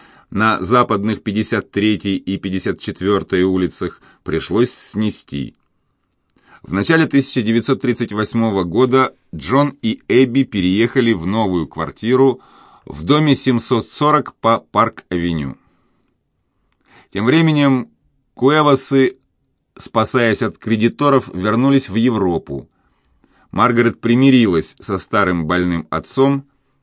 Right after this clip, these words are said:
он умрёт в тысяча девятьсот сороковом году. Однако они, подобно бурбонам в изгнании, ничего не забыли и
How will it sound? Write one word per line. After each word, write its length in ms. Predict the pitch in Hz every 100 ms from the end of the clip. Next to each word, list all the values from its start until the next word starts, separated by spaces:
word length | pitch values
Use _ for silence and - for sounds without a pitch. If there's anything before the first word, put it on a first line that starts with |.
| _
он 220 | - 95 -
умрёт 400 | 98 101 101 -
в 60 |
тысяча 280 | - 101 -
девятьсот 380 | 87 95 98 98
сороковом 640 | - 90 82 98 87 87
году. 480 | 80 87 78 76 78 _ _ _ _ _ _ _
Однако 640 | - 80 143 156 151 151 - -
они, 340 | 101 131 156
подобно 520 | 120 120 131 131 135
бурбонам 800 | 98 110 120 98 131 139 127 113
в 100 | 95
изгнании, 760 | 110 87 98 117 135 131 127 120
ничего 640 | 110 120 120 - 107 101
не 140 | 87 80
забыли 520 | 80 76 85 131 151
и 360 | 151 - 127